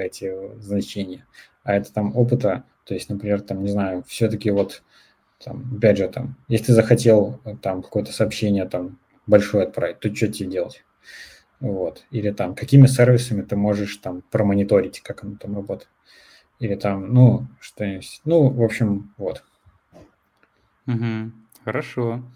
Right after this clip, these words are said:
Speaker 2: хорошо, давай еще тогда немного углубимся в теперь уже клауды. Э, как я уже сказал,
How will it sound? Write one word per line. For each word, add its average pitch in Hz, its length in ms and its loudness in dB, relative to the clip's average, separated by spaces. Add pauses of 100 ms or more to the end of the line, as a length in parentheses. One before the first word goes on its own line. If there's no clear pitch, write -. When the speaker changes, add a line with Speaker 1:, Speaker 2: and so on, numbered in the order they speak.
(300)
Speaker 2:
хорошо, 123 420 -6
давай 107 460 -2 (800)
еще 120 640 -2
тогда 110 260 -6
немного 107 500 -6 (140)
углубимся 123 760 -6 (460)
в 113 420 -4 (180)
теперь - 280 -6
уже 107 140 -6
клауды. 101 540 -6 (1900)
Э, 110 360 0 (400)
как 120 200 -8
я 117 80 4
уже 113 120 -2
сказал, 107 680 -6